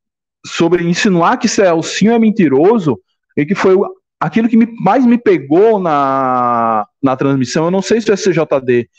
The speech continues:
desde essa transmissão pública depois, pra caso alguém queira ver esse circo de horrores depois,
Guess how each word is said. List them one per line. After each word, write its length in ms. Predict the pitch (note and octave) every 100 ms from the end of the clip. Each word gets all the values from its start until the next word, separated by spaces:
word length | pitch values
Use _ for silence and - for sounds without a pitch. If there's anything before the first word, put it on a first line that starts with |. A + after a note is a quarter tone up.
| - -
desde 340 | A#2+ F3 G#3
essa 140 | F#3 E3+
transmissão 520 | D3+ D3+ C#3+ C#3+ B2+
pública 420 | - C#3+ C3+ C3+
depois, 400 | B2 - B2+ B2
pra 80 | C#3
caso 300 | - D#3+ G#3
alguém 200 | E3+ D3+
queira 300 | D3+ B2+ A#2
ver 160 | A2+ A#2
esse 140 | -
circo 320 | - F#3 -
de 60 | C#3
horrores 280 | A#2 A#2 G#2+
depois, 460 | G2 C3 D#3+ E3+